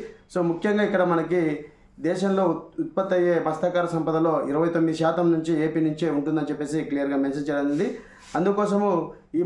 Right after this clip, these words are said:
మత్స్యకారులకు పేమెంట్ అనేది రిలీజ్ చేయడం జరిగింది. దాదాపుగా రెండు వందల యాభై తొమ్మిది కోట్లు అయితే వెచ్చించడం జరిగిందని మత్స్యకారులకు సంబంధించి ప్రతి ఒక్క కుటుంబానికైతే ఇక్కడ ఇరవై వేల రూపాయలు అయితే జమ చేయడం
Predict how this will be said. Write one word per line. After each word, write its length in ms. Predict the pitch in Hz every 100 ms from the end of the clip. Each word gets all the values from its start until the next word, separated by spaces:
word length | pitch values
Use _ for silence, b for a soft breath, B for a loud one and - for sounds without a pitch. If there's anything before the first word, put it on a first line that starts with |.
| 170
మత్స్యకారులకు 580 | 160 190 190 185 175 175
పేమెంట్ 260 | 175 175 165
అనేది 180 | 165 156 143
రిలీజ్ 180 | 156 165
చేయడం 160 | 156
జరిగింది. 220 | 160 202 151
దాదాపుగా 420 | 165 196 196 180 190 151 156
రెండు 120 | 170
వందల 180 | 170 165
యాభై 140 | 160 160
తొమ్మిది 200 | 156 151 160
కోట్లు 200 | 175 170
అయితే 140 | 165 156
వెచ్చించడం 400 | 143 151 151 151 143
జరిగిందని 320 | 143 143 147 135
మత్స్యకారులకు 460 | - 135 143 131
సంబంధించి 340 | 135 135 127 214 214 B B -
ప్రతి 160 | 139 180
ఒక్క 120 | 175 170
కుటుంబానికైతే 600 | 180 185 180 170 165 180 170
ఇక్కడ 180 | 170 170 147 - B B -
ఇరవై 220 | 160 175 175
వేల 120 | 170 160
రూపాయలు 220 | 170 170
అయితే 180 | 170 160 143 - - -
జమ 120 | 147 160 165
చేయడం 200 | 156